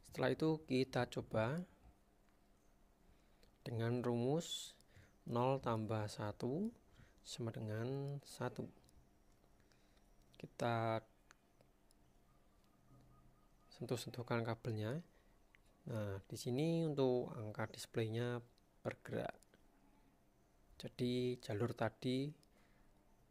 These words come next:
bisa digunakan. Dan selanjutnya kita pasang di mesinnya.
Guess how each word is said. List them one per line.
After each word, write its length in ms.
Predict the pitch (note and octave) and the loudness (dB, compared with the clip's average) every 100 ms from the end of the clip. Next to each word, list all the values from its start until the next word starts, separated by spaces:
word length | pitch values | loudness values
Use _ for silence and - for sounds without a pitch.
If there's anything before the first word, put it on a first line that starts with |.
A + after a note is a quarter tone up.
| - - - - - - - - | -20 -20 -20 -20 -20 -20 -20 -6
bisa 400 | A#2 - A#2+ B2 | -4 2 4 4
digunakan. 640 | B2 - A#2 A2+ A#2+ A2 A2 - - - - - - - C#5 - - - - - - D5 - - - - - - - - - | 2 -2 0 2 2 0 -2 -8 -18 -20 -20 -20 -20 -20 -20 -20 -20 -20 -20 -20 -20 -20 -20 -20 -20 -20 -20 -20 -20 -20 -10
Dan 240 | - C#3 C3 | 2 2 2
selanjutnya 640 | - B2+ B2 - C#3 D3 | 4 6 6 4 4 4
kita 320 | C3+ - A#2+ | 0 2 2
pasang 400 | - G#2+ C3 C3+ | 2 0 2 2
di 320 | B2 A#2 A#2 A#2 A2+ A2 - - - - - | 2 2 4 2 0 -4 -12 -20 -20 -18 -8
mesinnya. 480 | - C3 B2 G#2+ | -2 0 2 0